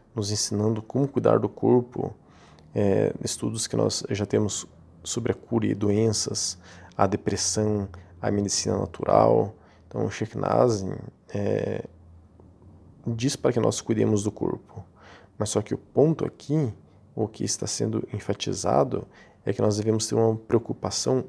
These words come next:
muito maior com o cuidado da nossa alma do que com o cuidado do nosso corpo, né?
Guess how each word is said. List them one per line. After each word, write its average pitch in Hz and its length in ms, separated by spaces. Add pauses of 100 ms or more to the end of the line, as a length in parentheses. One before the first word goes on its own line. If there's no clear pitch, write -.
(100)
muito 120 600
maior 131 560 (600)
com 117 140
o 117 60
cuidado 110 460
da 107 40
nossa 104 480
alma 180 480
do 165 140
que - 180 (340)
com - 120
o 131 40
cuidado 117 300
do 117 80
nosso 113 300
corpo, - 580
né? 147 180